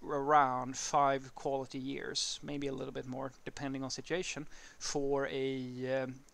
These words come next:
developer to catch up to people who haven't been putting in the same quality and have been working for maybe twice or three times that amount of time.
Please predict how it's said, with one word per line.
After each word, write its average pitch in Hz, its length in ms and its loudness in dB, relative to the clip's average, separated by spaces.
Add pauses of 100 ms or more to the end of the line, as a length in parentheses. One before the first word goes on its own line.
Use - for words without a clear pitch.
(120)
developer 131 420 -2
to - 160 -10
catch - 380 -4
up 147 180 2
to 160 100 -8
people 139 340 -6
who 123 140 -8 (180)
haven't 135 400 -4
been 131 160 -4
putting - 380 -6
in 127 240 -4
the 135 80 -4
same 170 260 -2
quality 135 540 -4 (500)
and 127 280 -4
have 113 140 -6
been 127 140 -4
working 131 260 -4
for - 140 -8
maybe 127 300 -6
twice - 360 2
or - 60 -6
three - 280 -6
times 147 360 -4
that 127 160 -4
amount 127 300 -6
of - 80 -14
time. - 300 -6